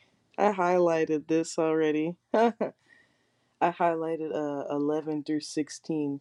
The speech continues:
Judges chapter six. This is gonna be eleven through twenty-four.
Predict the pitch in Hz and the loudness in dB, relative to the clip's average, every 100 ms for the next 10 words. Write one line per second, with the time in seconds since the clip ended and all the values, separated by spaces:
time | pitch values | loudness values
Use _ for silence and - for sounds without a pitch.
0 | - 170 175 175 180 160 - 165 - 151 | -2 -2 0 -2 -2 -4 -4 -8 -4 -6
1 | 143 - - 151 151 - 165 156 151 135 | -6 -12 -8 -4 -2 -2 -4 -2 -2 -4
2 | 143 143 139 127 135 139 135 135 - 143 | -4 -2 -2 0 0 0 0 -4 -4 -2
3 | 139 131 131 127 127 127 123 123 123 123 | 0 0 0 -2 -2 -4 -4 -6 -8 -12
4 | 123 123 _ _ _ _ _ _ _ _ | -18 -20 _ _ _ _ _ _ _ _
5 | _ - 170 170 160 - 113 78 | _ -4 -2 -2 -4 -6 -6 -6